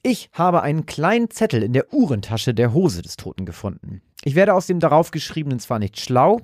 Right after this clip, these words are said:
aber der Zettel scheint irgendwo herausgerissen worden zu sein. Herauszufinden, wo, dürfte Ihr Job sein.“ Jonathan nahm den kleinen Zettel in Augenschein und las laut vor, was darauf stand.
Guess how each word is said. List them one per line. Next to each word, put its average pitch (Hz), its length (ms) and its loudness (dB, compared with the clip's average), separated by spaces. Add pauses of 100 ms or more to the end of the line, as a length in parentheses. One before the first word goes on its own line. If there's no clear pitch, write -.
(120)
aber 135 160 0
der 135 80 2
Zettel 202 300 -2
scheint 165 360 -6
irgendwo 202 560 0
herausgerissen 131 920 -2
worden - 240 -12
zu - 160 -16
sein. - 400 -16 (560)
Herauszufinden, 117 920 0
wo, 208 360 4 (200)
dürfte 185 260 -2
Ihr - 260 0
Job - 280 -8
sein.“ - 360 -10 (1500)
Jonathan 170 320 2
nahm 156 220 4
den 151 100 0
kleinen 139 300 0
Zettel 135 260 -2
in 139 100 0
Augenschein 92 540 -2
und 110 100 0
las 107 280 0
laut 101 320 2
vor, 85 320 -2
was 82 140 -6
darauf 95 340 -4
stand. - 460 -6